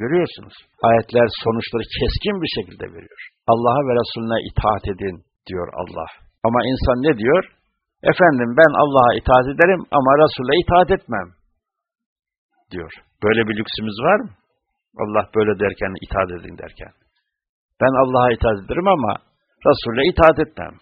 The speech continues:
Böyle bir lüksümüz var mı? Günümüzde Allah'ın Resulünü silip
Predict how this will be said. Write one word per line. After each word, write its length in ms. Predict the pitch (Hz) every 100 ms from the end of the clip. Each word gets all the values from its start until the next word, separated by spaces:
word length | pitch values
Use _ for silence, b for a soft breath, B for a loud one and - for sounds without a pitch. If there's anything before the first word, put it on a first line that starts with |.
| _ _ _ _ -
Böyle 180 | 101 110
bir 60 | 110 107
lüksümüz 360 | - 123 120 131
var 120 | - 160
mı? 60 | 98 _ _ -
Günümüzde 500 | 131 147 151 135 160 156 - 127
Allah'ın 400 | 131 131 127 196 165
Resulünü 440 | 147 - 139 135 127 -
silip 320 | 127 127